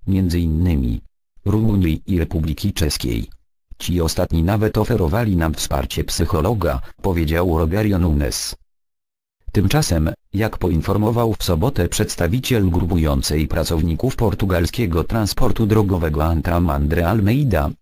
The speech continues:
zbyt długie oczekiwanie na granicy brytyjsko-francuskiej musi zostać zrekompensowane zarówno kierowcom,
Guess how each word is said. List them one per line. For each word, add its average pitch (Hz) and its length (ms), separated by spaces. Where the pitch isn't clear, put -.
zbyt 107 340
długie 82 440
oczekiwanie 98 640
na 87 180
granicy 92 500
brytyjsko-francuskiej 85 1300
musi 95 340
zostać 80 540
zrekompensowane 92 1000
zarówno 90 480
kierowcom, 98 600